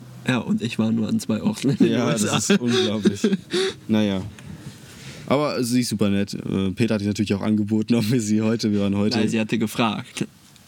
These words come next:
Speaker 2: Äh, keine Ahnung. Wir hatten heute halt einen freien Tag. Wir sind heute zu so Hot Springs gefahren, zu so heißen Quellen. Äh, mit so, ähm, ja, wie ist es, so Geothermalquellen gibt's halt im, äh, Yellowstone Park auch.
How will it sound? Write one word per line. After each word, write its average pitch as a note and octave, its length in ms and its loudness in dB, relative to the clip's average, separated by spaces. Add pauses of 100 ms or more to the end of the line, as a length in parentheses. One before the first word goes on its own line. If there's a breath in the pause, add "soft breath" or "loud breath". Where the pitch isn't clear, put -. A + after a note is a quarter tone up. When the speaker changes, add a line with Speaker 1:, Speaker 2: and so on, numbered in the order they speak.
(160)
Speaker 2:
Äh, G#2 140 2
keine G2 280 2
Ahnung. F#2+ 240 0 (480 loud breath)
Wir G2+ 100 6
hatten A2 200 2
heute A2 240 2
halt G#2 180 2
einen G#2 80 0
freien G#2+ 300 2
Tag. A2+ 260 -2
Wir G2+ 80 0
sind F#2+ 140 2
heute G2 180 2
zu G2 160 -2
so F#2 360 0
Hot G#2 120 0
Springs G#2 440 0
gefahren, G2+ 320 0
zu G2 100 -4
so F#2 60 0
heißen F#2+ 260 -2
Quellen. G2 540 -2 (420 loud breath)
Äh, F#2 300 2
mit F#2 180 -2
so, F#2 460 -2
ähm, F2+ 480 -2 (640)
ja, F#2 120 2
wie F#2+ 60 0
ist F2+ 140 -6
es, A2+ 40 -4
so G2 80 2
Geothermalquellen F#2+ 920 0
gibt's - 260 -4
halt F2+ 180 0
im, F2+ 300 -2 (960 loud breath)
äh, F2 1000 -4
Yellowstone F#2+ 720 -2 (260)
Park F2+ 240 -2
auch. G2 340 -4